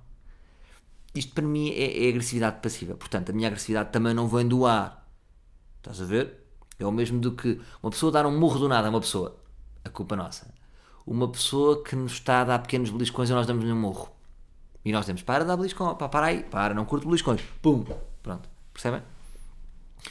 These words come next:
Lá cancelei a pau, lá cancelei a água. Agora vou viver no limbo. Porquê? Porque agora vai ativar no próprio dia em que eu vou.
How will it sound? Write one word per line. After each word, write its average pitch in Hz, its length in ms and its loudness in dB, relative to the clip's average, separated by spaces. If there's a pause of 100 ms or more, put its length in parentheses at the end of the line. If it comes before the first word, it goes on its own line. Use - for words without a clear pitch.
(400)
Lá 95 200 -2
cancelei 110 400 2
a 107 40 0
pau, 98 680 2
lá 104 220 0
cancelei 113 420 0
a 107 180 6
água. 92 160 -2
Agora 123 200 4
vou 139 140 6
viver 135 180 4
no 180 100 6
limbo. 147 280 6
Porquê? - 420 0 (500)
Porque 120 260 -2
agora 135 260 2
vai 156 260 0
ativar 151 460 2
no 151 80 4
próprio 151 300 0
dia 147 140 2
em 151 40 0
que - 60 -2
eu 160 80 2
vou. 113 300 -4